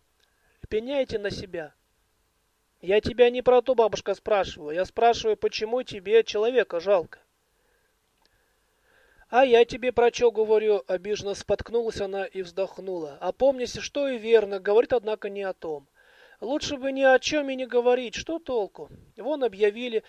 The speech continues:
когда уберут, в пепел обратят матеру, и она,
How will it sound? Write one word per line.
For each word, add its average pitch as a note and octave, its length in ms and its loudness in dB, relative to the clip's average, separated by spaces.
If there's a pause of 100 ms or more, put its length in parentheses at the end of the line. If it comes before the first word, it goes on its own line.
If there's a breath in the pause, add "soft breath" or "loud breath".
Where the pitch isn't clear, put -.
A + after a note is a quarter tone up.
(180 soft breath)
когда A3 360 4
уберут, B3+ 520 4
в - 240 -16
пепел B3 360 -2
обратят G3 480 -2
матеру, F#3 480 -6
и E3+ 180 -10
она, A#3 380 0